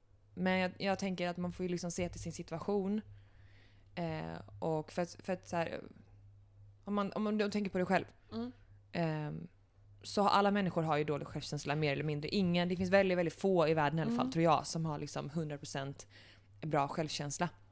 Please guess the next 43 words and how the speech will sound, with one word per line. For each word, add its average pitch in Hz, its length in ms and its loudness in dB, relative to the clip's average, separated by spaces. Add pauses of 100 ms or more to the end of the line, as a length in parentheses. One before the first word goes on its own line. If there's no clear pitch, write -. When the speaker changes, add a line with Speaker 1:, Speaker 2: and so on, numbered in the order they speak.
(100)
Speaker 2:
Ja, 254 60 0
men 277 100 2
typ, 269 120 -2
jag 277 140 0
tycker 320 200 -6
typ 254 140 -6
när 240 80 -6
man 240 140 -4
blir 226 100 -6
pushad, 285 600 0
då 294 160 6
får 262 120 2
jag 208 80 4
en 196 80 2
bra 185 140 2 (180)
självkänsla. 180 520 -4 (340)
Speaker 1:
Mm. 170 260 2
Speaker 2:
Alltså 247 200 4
när 254 120 6
jag 240 120 0
typ - 260 -6
får 214 260 0
lite 202 240 -8
bekräftelse 202 640 -10
från 202 140 -6
någon 214 140 -2
annan. 233 460 -2 (140)
Speaker 1:
Mm. 170 300 2
Speaker 2:
Och 226 100 0
det 240 80 6
kanske 262 220 2
låter 226 240 -2
lite 185 180 -6
toxic. - 600 -2 (760)
Speaker 1:
Mm. 180 120 4
Speaker 2:
Men 262 120 10
jag 262 200 6
kan 302 140 4
typ 262 120 -2
säga, 220 120 -2
ifall 233 220 -2
att 226 100 -8
jag 269 260 0